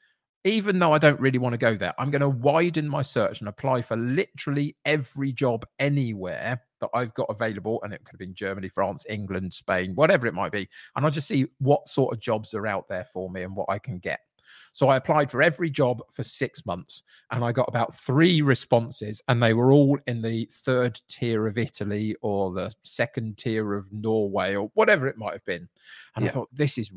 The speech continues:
Speaker 1: really strange. Something about this doesn't feel right."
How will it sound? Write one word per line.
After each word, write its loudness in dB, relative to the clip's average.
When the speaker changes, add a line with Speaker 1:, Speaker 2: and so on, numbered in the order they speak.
Speaker 1:
really -2
strange. -4
Something 0
about 2
this -10
doesn't -6
feel -2
right." -8